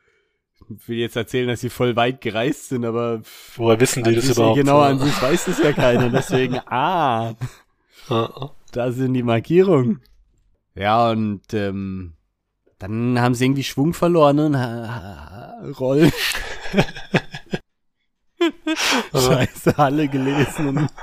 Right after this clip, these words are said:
Speaker 1: was anderes sagen wo-, wollen, dann rollen sie aus in so eine Halle, ne?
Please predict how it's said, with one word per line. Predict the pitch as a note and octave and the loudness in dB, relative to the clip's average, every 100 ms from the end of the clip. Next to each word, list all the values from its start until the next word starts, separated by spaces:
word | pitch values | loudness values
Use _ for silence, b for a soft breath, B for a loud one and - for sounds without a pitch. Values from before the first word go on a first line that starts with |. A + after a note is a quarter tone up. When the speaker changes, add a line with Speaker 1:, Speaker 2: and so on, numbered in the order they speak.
| - - - - - - G#2+ - B B B C#3+ | -18 -18 -18 -18 -20 -12 -12 -10 B B B -6
Speaker 1:
was | C#3 | -4
anderes | C3 D3 C#3+ - | -2 -2 -2 0
sagen | C#3+ D3+ D3+ C#3 | 0 0 -2 -4
wo-, | C3 C3 B2 | -4 -4 -4
wollen, | B2+ B2+ B2 | -2 0 0
dann | B2 B2+ B2 | -2 -4 -4
rollen | A#2+ A#2 C#3 E3+ D3+ | -4 0 2 2 0
sie | C3 B2+ | -2 -2
aus | D#3 - | -2 -2
in | B2 | -2
so | B2+ | 0
eine | B2 A#2 | 0 2
Halle, | C3 B2+ A2 | 2 2 0
ne? | A#2 | -2